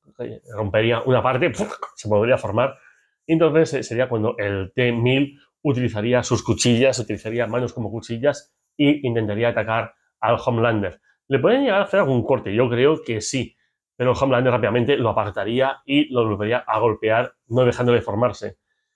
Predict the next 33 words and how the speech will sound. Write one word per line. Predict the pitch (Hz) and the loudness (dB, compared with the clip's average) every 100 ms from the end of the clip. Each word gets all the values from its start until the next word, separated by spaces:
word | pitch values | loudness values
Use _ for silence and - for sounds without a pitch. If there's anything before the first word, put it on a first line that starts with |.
| _ _ _ | _ _ _
En | 95 | -4
algún | 107 | 0
momento | 113 120 127 | 2 2 2
se | 104 113 | 0 0
volvería | 104 107 123 123 | 2 2 0 2
líquido, | 131 127 147 135 147 143 117 | 0 2 2 4 2 0 -6
eh, | 104 92 | -10 -10
el | 95 | -12
T | - | -8
mil | 117 131 139 143 | -2 -2 -2 -6
y | |
buscaría | 135 123 120 120 123 | -6 -6 -4 0 0
algún | 127 - 110 110 120 | 0 -2 -2 0 0
arma, | 113 117 127 127 | 0 0 2 2
alguien, | 120 113 113 110 113 | 2 -2 -2 -2 -2
algún | 104 113 | -2 -4
policía | 117 101 156 - | -4 -2 0 0
que | 123 | -2
hubiese | 104 | -8
por | 104 92 | -10 -8
ahí | 127 143 | -4 -2
o | 117 | -2
algo | 117 | -4
parecido, | 107 104 113 127 151 - _ _ _ _ | -6 -8 -2 -2 -2 -6 _ _ _ _
y | 160 143 | 2 2
esperaría | 127 - 120 104 120 127 - | 2 2 0 2 2 0 -2
a | 107 - | -8 -2
Homelander | 120 110 110 131 - - | 0 2 2 0 -2 -4
y | 113 | 0
no | |
le | 113 | 2
haría | 107 110 113 | 2 0 0
nada. | 117 131 117 101 | 2 2 0 -4